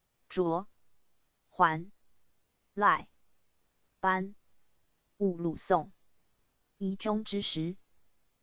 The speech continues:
中。有弊。判税。毕公。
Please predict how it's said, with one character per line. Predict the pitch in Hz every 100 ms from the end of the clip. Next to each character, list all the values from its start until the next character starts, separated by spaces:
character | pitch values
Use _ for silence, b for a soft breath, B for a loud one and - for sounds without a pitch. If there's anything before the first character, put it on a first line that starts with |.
| _ -
中。 | 202 196 202 214 _ _ _ _ _ _ _ -
有 | 202 160
弊。 | - 214 165 - _ - - _ _ _ _ _ -
判 | 226 180
税。 | 170 220 277 - - - _ _ _ _ _ _ -
毕 | 233 190
公。 | 196 190 202